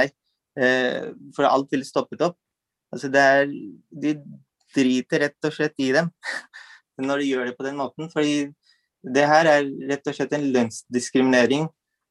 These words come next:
eh, av, mot alle andre yrkesgrupper enn de ansatte, eh,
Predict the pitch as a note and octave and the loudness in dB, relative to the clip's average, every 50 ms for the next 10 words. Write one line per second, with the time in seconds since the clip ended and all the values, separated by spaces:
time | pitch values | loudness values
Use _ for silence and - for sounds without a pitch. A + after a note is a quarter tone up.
0 | _ - C3 C3 C3 C3+ C3 B2+ B2+ C#3 - - - - - - - C#3 C3+ C3+ | _ -2 0 0 2 0 0 -2 -4 -4 -6 -10 -12 -14 -6 -2 0 0 2 2
1 | C#3 C#3+ - - D3 D3+ C#3 C#3 C#3 C3 A#2+ A#2+ B2 C3 C3+ C3+ - C#3+ B2+ A#2+ | 0 0 2 2 2 2 4 4 2 2 2 -2 -2 -2 -2 -2 -2 -4 -6 -6
2 | - B2 - - A#2+ A#2+ - - D3+ C#3 C#3 C#3 C3+ B2+ C3+ C3+ B2 A#2+ A2 G#2 | -8 -8 -4 -4 -4 -4 -2 -2 -2 0 0 0 0 0 0 2 0 0 -2 -4
3 | - A#2+ A2+ _ - C#3 C#3+ C#3+ _ _ _ _ _ _ _ _ _ _ - C#3 | -10 -12 -10 _ -4 -4 -4 -4 _ _ _ _ _ _ _ _ _ _ -8 -6
4 | C3 B2+ B2+ B2+ A#2+ A#2 A#2 A#2 - - - - - - | -4 -2 -2 -2 -2 -2 -4 -4 -6 -8 -10 -12 -14 -16